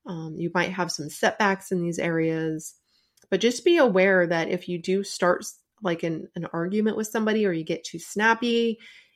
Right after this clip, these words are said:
it could end up being bigger than you think it would even be. So it's a good time to do a lot of meditation work. Um, so that way you're not really reactive to people,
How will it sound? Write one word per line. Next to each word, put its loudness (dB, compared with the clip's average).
it -6
could 0
end 2
up 2
being 2
bigger 4
than 0
you -2
think -6
it -4
would -6
even -8
be. -12
So 4
it's 4
a 2
good 2
time 2
to -8
do 2
a 2
lot 2
of 2
meditation -4
work. 0
Um, -4
so 2
that 4
way 4
you're 2
not 0
really -4
reactive 2
to -2
people, 0